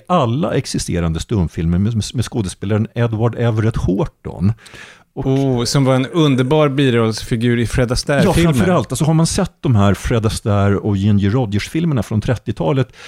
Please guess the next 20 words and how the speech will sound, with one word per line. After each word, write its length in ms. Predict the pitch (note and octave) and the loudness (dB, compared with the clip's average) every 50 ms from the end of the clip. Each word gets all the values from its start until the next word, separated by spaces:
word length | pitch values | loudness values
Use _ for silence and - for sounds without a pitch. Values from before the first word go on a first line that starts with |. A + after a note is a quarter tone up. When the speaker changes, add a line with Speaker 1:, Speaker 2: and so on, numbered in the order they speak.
| - - - | -20 -20 -10
Speaker 1:
så 160 | - - D#3 | -2 0 0
är 40 | D#3+ | 2
han 160 | A#2+ C#3 C#3+ | 2 2 0
ofta 400 | - E3+ C3+ - - - - B2+ | 0 -2 -4 -4 -4 -2 -2 -2
Fred 300 | A#2 - - D3+ C3 C3 | 0 0 0 0 0 0
Astaires 540 | C3+ - - - G#2+ G2+ G#2+ A2 B2+ - - - | 0 -2 -2 0 0 2 4 2 2 0 -2 -6
extremt 580 | - - - - - D3 C#3+ C#3+ C#3 C3+ - - | -6 -6 -6 -4 -2 -2 0 0 0 -2 -2 -4
fjantige 680 | - - D3+ C3+ A#2+ G2+ F#2 - _ - - - G#3+ | -4 0 0 2 2 2 0 0 _ -2 0 2 2
kompis. 880 | G3+ - - B3 C#4 - D#3 C5 - - - - - - - - - - - - - | 2 2 2 2 2 2 0 -2 -4 -8 -4 -2 -2 -2 -2 -2 -4 -4 -8 -14 -14
Speaker 2:
<laughs> 160 | - - - | -16 -12 -4
Jag 160 | - A#2 C#3+ | -2 0 0
har 80 | E3 F#3+ | 2 0
hört 120 | F#3 E3+ | 0 -2
dig 100 | E3+ D#3+ | -2 -2
beskriva 480 | C#3 C3+ C3 - - - C3 C3 B2+ B2+ | -2 -2 -2 -2 -2 0 2 2 2 2
honom 220 | B2+ B2 A#2 A#2 A2 | 2 2 2 2 2
som 180 | B2+ A#2+ A#2 | 2 2 2
världens 480 | A2 A#2+ A#2+ B2 A#2+ A#2 B2 B2+ A#2+ - | 2 4 4 4 2 2 2 0 2 2
larvigaste 640 | C3+ C3+ B2+ A#2+ A2 G2+ G#2+ G#2+ A2 - - - A2+ | 2 2 4 2 2 2 2 0 -2 -2 -2 0 0
man. 400 | A#2 C#3+ - - - - - | 0 0 0 -2 -4 -4 -6